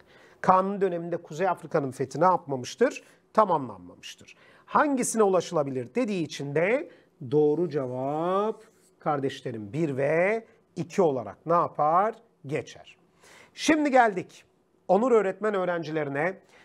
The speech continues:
Kanuni Sultan Süleyman döneminde denizlerde yaşanan gelişmelerden bahsederken denizlerde Avrupa karşısında büyük bir güce sahip olduğumuzu vurgulamıştır.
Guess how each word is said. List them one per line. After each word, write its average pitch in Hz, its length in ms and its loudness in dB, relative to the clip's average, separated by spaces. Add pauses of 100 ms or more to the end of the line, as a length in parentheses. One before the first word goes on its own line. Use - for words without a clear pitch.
(160)
Kanuni 233 520 2
Sultan 202 380 -2
Süleyman 185 500 -2
döneminde 151 480 -4
denizlerde 170 580 0
yaşanan 147 480 -4
gelişmelerden 156 760 -2
bahsederken 196 720 -2 (440)
denizlerde 196 640 0
Avrupa 180 460 -2
karşısında 139 600 -6
büyük 220 360 -2
bir 175 140 -4
güce 131 280 -6
sahip 170 440 0
olduğumuzu 160 440 -2
vurgulamıştır. 139 880 -6